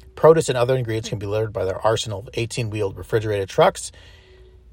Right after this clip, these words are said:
either every day or every other day. These distribution centers serve as a hub connecting the In-N-Out ingredients from the farms,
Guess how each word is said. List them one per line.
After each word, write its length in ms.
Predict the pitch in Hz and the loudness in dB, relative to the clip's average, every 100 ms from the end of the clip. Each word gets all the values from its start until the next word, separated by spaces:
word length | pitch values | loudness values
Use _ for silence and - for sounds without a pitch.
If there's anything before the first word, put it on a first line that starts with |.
| - - | -10 2
either 200 | 131 123 | 4 4
every 320 | 123 131 143 | 4 4 2
day 340 | 120 147 196 240 | 4 6 6 4
or 160 | 123 | 0
every 240 | 113 110 120 | 0 -2 0
other 220 | 113 123 | 0 0
day. 280 | 95 - - - - - - - - - - - - - - - | -2 -8 -14 -20 -20 -20 -20 -20 -20 -20 -20 -20 -20 -20 -20 -6
These 180 | 151 202 | -2 2
distribution 480 | 214 - 135 117 113 | 2 2 -2 -2 -2
centers 420 | - 113 113 - | 0 2 0 -6
serve 400 | - - 127 123 - | -12 -2 0 0 0
as 220 | 110 104 | 0 0
a 80 | 101 | -4
hub 460 | - 156 143 120 | 2 6 6 6
connecting 400 | - 120 120 117 | 0 0 0 -2
the 120 | 107 | -8
In-N-Out 400 | 107 101 104 107 | -6 -6 -6 -8
ingredients 440 | 104 98 104 101 98 | -8 -8 -8 -8 -10
from 180 | 110 98 | -12 -14
the 80 | |
farms, 480 | 95 113 107 92 - | -10 -4 -4 -4 -12